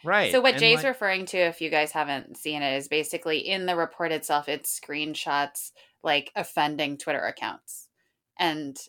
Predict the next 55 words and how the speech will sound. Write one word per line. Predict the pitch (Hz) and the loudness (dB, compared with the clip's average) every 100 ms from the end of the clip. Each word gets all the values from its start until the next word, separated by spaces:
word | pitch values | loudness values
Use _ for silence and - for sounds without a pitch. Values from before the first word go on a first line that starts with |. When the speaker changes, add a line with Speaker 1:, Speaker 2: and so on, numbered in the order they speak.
| - | -4
Speaker 2:
um, | 160 143 135 - - | -2 0 -4 -10 2
like, | 165 156 | 2 2
with | 160 170 147 | 0 0 2
all | 160 151 | 2 2
their | 143 | 0
information. | 143 139 135 127 - - | -4 -8 -10 -8 -8 -10
And | 120 143 | -10 0
so | 151 | 4
Speaker 1:
Right, | 139 | 6
Speaker 2:
I | |
Speaker 1:
like, | 120 123 | 4 2
Speaker 2:
think | |
Speaker 1:
Wesley | 120 123 123 127 | 4 4 2 0
Yang | 113 113 117 | 2 0 0
is | 113 | -4
in | 110 | -4
it. | 110 113 | -4 -2
Now, | 113 | -2
Wesley, | 113 127 147 175 | 2 2 4 4
Speaker 2:
Yeah. | |
Speaker 1:
like, | 165 147 | 6 4
I, | 135 127 - 139 | 2 -2 -6 0
Wesley's, | 143 180 208 170 | 4 4 4 4
like, | 151 | 6
a | 117 | 4
big | 95 117 117 | 2 2 4
enough | 113 110 - _ _ | 4 0 -2 _ _
name, | 113 107 113 113 | 0 2 4 2
and | 107 | 0
he's, | 104 101 | -2 -2
like, | 104 98 | -2 0
an | 95 | 0
adult, | 92 240 104 | 4 4 4
Speaker 2:
That's | |
Speaker 1:
and | 107 | 0
he | 107 123 | -4 0
can | 127 | 0
Speaker 2:
right, | |
Speaker 1:
handle | 110 113 101 82 | 2 2 2 -2
it, | 73 117 | -6 -8
you | 104 104 | -4 0
Speaker 2:
yeah. | |
Speaker 1:
know? | 104 104 | 0 0
Like, | 95 95 | -2 -2
and | 101 | -2
I | 107 | 0
think | 113 101 | -2 0
Wesley | 101 107 107 | 2 2 -2
probably | 95 98 95 | 0 2 2
thought | 98 95 | 0 -2
it | 98 | -2
was | 87 | -2
all | 92 92 | -2 0
very | 90 87 | 0 -2
funny, | 82 - 87 76 | -4 -6 -6 -6